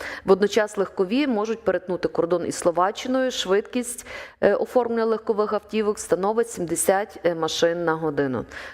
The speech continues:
Ну і нагадаємо, що раніше словацькі перевізники спільно з поляками засудили рішення Європейського Союзу надати українським далекобійникам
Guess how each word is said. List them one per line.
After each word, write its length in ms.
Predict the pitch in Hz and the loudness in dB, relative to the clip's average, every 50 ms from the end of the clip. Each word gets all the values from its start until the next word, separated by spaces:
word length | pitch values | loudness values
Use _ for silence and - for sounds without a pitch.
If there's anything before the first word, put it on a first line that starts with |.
| - - | 0 2
Ну 80 | 247 | 2
і 40 | 262 | 4
нагадаємо, 560 | 254 247 254 262 247 302 311 277 240 208 190 | 4 2 2 0 0 0 -2 -2 -2 -4 -4
що 260 | 190 - - 208 190 | -4 0 0 2 2
раніше 380 | 190 190 196 226 262 247 - 208 | 2 0 -2 -2 -2 -2 -2 -2
словацькі 680 | - - 196 185 196 196 - - - - 185 180 180 175 | 0 0 2 2 2 0 -2 -4 -4 0 2 2 2 2
перевізники 680 | 170 - 180 175 180 185 226 233 208 196 175 - - - | 0 0 -2 -2 0 -2 -2 -2 -2 -2 -2 -2 -4 -6
спільно 320 | - - 214 190 185 180 | 0 0 0 0 0 -2
з 80 | - - | -4 -2
поляками 520 | - 185 185 180 160 - - 175 170 165 | 0 2 2 2 0 -2 -4 -6 -4 -2
засудили 520 | 170 180 170 - 196 190 180 156 151 151 | -2 -2 -2 0 2 4 4 4 4 2
рішення 400 | 151 147 139 135 - 151 147 151 | 0 0 -4 -2 -2 0 0 0
Європейського 560 | 147 143 151 156 - - 151 143 - - 160 151 | 0 0 0 -2 0 -2 -2 -2 -2 -2 -4 -2
Союзу 340 | - - 254 285 277 220 | 0 0 0 0 0 0
надати 340 | 180 175 165 175 165 160 165 | 0 2 2 2 0 0 -2
українським 540 | 156 - - 160 190 185 151 - - - 156 | -4 -2 -2 0 0 0 -2 -4 -4 -2 2
далекобійникам 800 | 156 151 151 151 151 - 156 156 160 156 160 156 - - 143 143 | 2 2 2 0 -2 -4 -2 -2 -2 0 -2 0 0 0 0 0